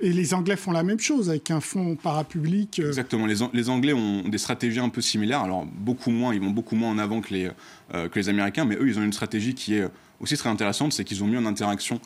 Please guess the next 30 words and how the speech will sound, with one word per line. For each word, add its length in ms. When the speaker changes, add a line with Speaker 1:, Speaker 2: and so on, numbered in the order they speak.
Speaker 2:
des 120
startups 420
ukrainiennes 540
sur 180
l'innovation, 400
notamment 260
des 140
drones, 360
des 120
drones 180
maritimes, 420
euh, 80
qui 120
ont 20
beaucoup 240
agi 160
en 80
mer 180
Noire. 220
Euh, 60
ils 140
ont 20
mis 160
en 200
interaction 380
ces 120
startups 520
avec 380
des 220
ingénieurs 560